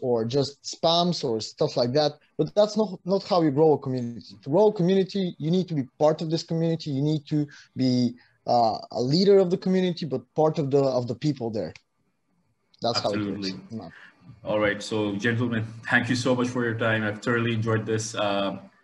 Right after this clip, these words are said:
Speaker 2: looking forward to hearing more of your thoughts. And also for everyone listening, both Humble and Gancho are available on the Game Kill community. So if you have any questions, uh, to ask from them, they will definitely be able to fill you in and give you better insight towards how they do these things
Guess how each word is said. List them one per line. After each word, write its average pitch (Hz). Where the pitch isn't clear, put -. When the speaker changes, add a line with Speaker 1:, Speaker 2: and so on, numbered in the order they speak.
Speaker 2:
looking 104
forward 110
to 107
hearing 107
more 110
of 113
your 113
thoughts. 110
And 101
also 113
for 120
everyone 113
listening, 151
both 110
Humble 113
and 123
Gancho 120
are 110
available 104
on 113
the 110
Game 120
Kill 117
community. 110
So -
if 110
you 113
have 107
any 104
questions, 127
uh, 113
to 117
ask 110
from 110
them, 113
they 101
will 95
definitely 107
be 104
able 104
to 104
fill 107
you 104
in 98
and 101
give 101
you 101
better 107
insight 104
towards 101
how 110
they 107
do 110
these 104
things 107